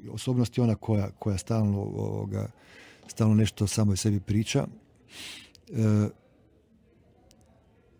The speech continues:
tako da je, da je pitanje da li jezik, mislim, o jeziku ptica piše ta knjiga, vjerojatno još, još,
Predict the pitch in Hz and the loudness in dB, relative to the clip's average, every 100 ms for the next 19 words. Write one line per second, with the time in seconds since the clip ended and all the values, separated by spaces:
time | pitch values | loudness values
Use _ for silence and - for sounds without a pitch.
0 | _ _ - 123 - 127 123 123 123 120 | _ _ -4 -4 -2 2 4 6 6 4
1 | 175 147 131 117 - 151 135 127 127 127 | -4 -8 -2 -2 2 4 6 6 6 6
2 | 131 120 107 - - - 110 104 - _ | 6 4 0 -8 -8 2 2 2 -6 _
3 | - 113 117 120 - 113 90 95 147 104 | -6 2 2 2 -2 -6 -8 -16 -12 -14
4 | - - 127 - 107 - - 120 - 107 | -16 -2 0 0 -2 -4 -8 -6 -4 -4
5 | 117 - 120 113 107 113 - 104 117 95 | -6 0 0 2 2 -2 -2 -2 -2 -4
6 | 113 - | -6 -6